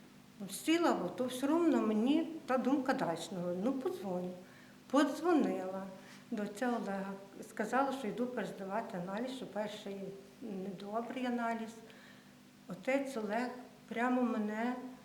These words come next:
молиться наді мною в телефон. Я навіть і не знала. Цього я не знала. Я думаю, отець Олег помолиться там вечором, чи коли помолиться. Прямо наді мною мол-, телефон я тримаю, і отець молиться наді мною.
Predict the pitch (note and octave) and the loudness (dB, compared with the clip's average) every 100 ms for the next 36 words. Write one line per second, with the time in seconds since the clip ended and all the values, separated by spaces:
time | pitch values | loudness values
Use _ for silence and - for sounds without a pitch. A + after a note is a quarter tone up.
0 | - B3 A#3+ A3+ C4 C4+ - G#3 G#3+ G#3 | -16 -6 0 4 4 2 2 0 2 2
1 | G#3+ B3+ C4 A#3+ G#3+ - F#3 F#3+ G#3 A3+ | 4 2 2 -2 -4 0 0 0 0 2
2 | A#3 B3+ C4 B3+ B3+ B3+ A3+ A#3 A3+ F#3+ | 2 2 2 4 4 4 2 4 4 4
3 | F3+ F3+ - - - - C4 C4+ C#4 C4+ | 0 -4 -8 -12 -8 2 6 8 6 4
4 | C4+ G#3+ F3 G3 G3 A#3 A#3 B3+ B3+ A#3 | 0 0 0 0 0 -2 0 -2 -4 -4
5 | A#3 - A3 G#3 G3+ G#3 A3 - A#3 A3 | -4 -6 -6 -2 0 0 -2 -2 -2 -2
6 | - - - F3+ E3+ A3+ B3 F#3+ F#3+ F#3 | -8 -12 -4 -2 0 0 0 -4 -4 -4
7 | - - - G3+ F#3 - A#3 F3+ E3 G#3+ | -6 -10 -6 -6 -8 -10 -6 -6 -2 0
8 | G#3+ A3 F#3 G3+ B3 C4 B3+ A#3+ - - | 0 0 0 2 2 0 -2 -4 -6 -12
9 | - - - - - - - - A#3 C#4 | -16 -18 -20 -20 -20 -20 -12 0 4 6
10 | C#4+ B3 A3 A3 A3 B3+ B3+ G#3+ G#3 G#3 | 6 4 2 0 0 2 2 2 2 2
11 | A3 C4 - - A3 A#3 C#4 C4 G#3+ G#3+ | 2 0 -4 -2 2 6 6 6 2 4
12 | A#3 C#4 D4+ A#3+ G#3+ G#3 C4 C4 A3+ G#3 | 4 4 2 0 -2 2 2 2 2 2
13 | F3+ F3 - - F3 E3+ F3 F3 F3 F3 | 2 -2 -6 -2 0 0 0 2 2 0
14 | G3 | -4